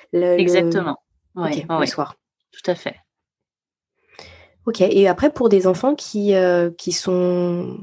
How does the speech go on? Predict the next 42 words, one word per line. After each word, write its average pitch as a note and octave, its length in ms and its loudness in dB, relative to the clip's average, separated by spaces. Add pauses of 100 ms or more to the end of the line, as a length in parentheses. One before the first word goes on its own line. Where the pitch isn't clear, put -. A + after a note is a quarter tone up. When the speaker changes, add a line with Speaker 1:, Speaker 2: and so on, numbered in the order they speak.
(240)
Speaker 1:
qui - 140 -12
sont, F#3+ 260 0
euh, F3 80 4
vraiment F3 260 2
plus - 200 -6
grands, G3+ 180 0
qui A3 200 -6
sont, F3+ 260 -2
euh, F3 160 -2
scolarisés, F3 600 0
par F#3+ 200 -6
exemple, F#3 400 0 (640)
Speaker 2:
Et - 80 -6
Speaker 1:
où F3+ 60 -2
Speaker 2:
qui F3+ 80 -4
Speaker 1:
il F3+ 60 0
y G3 80 4
Speaker 2:
ne - 20 4
Speaker 1:
a E3 60 2
Speaker 2:
feraient E3 200 4
Speaker 1:
les - 60 -2
Speaker 2:
pas A3 100 0
de A3 60 -10
sieste, - 380 -2
éventuellement ? A3+ 580 -6 (440)
Speaker 1:
Qui - 140 -2
ne F#3+ 40 -2
feraient F3+ 300 0
pas A3 160 -2
de A3 40 -10
sieste D#4 460 -4 (380)
et, F#3+ 240 2
euh, F3+ 100 6
pour E3+ 260 -4
laquelle G3+ 460 2
l'heure G3+ 220 2
du G3 120 -12
coucher A3 360 -2
est A#3 60 2
peut-être F#3+ 300 -4
parfois F#3 380 -4
moins, F3+ 500 2